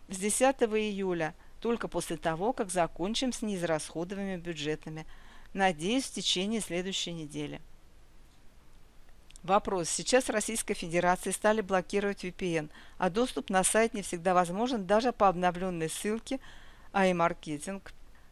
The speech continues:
Какие варианты могут быть ещё возможны для доступа в личный кабинет и как скоро можно ожидать разблокировки основного сайта?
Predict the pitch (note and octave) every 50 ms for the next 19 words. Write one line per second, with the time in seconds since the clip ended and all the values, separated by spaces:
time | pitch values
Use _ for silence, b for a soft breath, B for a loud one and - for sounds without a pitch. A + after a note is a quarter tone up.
0 | - - - G#3+ G#3+ - C#4 C#4+ C#4+ C4+ B3+ A#3+ B3 B3+ C4 C4 B3+ - A#3 A3
1 | A3+ A3+ G#3+ A3+ G#3 G#3+ A3+ - A#3 G#3 - - A3 G3+ G#3+ A3 G3+ G3 A3 A#3
2 | B3+ B3 A#3+ A3 F#3 F3+ F#3 F#3 F3 G#3+ A3+ - - G#3+ - G3+ F#3 F#3+ G#3 G3
3 | - - F#3 F3+ - - D#3 D#3 F3+ G3 A3 B3 A3+ - - G#3+ - - G#3+ G#3+
4 | - - - - G#3+ G#3+ G#3 G3+ G3 G3 F#3 - F#3 F#3 F#3 - - - F#3+ D#3+
5 | E3+ F3+ E3 G#3 A#3+ - A#3+ G#3 G#3 F3+ F3 - - - E3+ F3 F#3+ G#3 - -
6 | - G#3+ - G#3 G3+ - F#3 F3+ E3+ E3+ F3 F3 E3+ F#3 F3 - - E3 D3+ C#3+
7 | C#3+ - - -